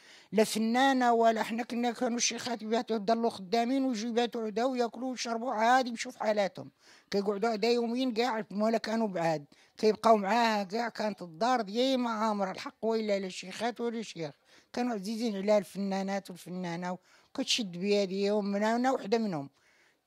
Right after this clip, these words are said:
كان عمرني ما فرقتها وباقا لا يوم من هذا. والحق وإلا ددنا مزيان وباقيين صحاب مع بعضيات إلى الآن.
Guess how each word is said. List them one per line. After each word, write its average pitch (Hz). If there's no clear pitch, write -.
كان 190
عمرني 214
ما 262
فرقتها 269
وباقا 269
لا 262
يوم 269
من 240
هذا. 220
والحق 269
وإلا 240
ددنا 220
مزيان 202
وباقيين 190
صحاب 180
مع 165
بعضيات 165
إلى 165
الآن. 160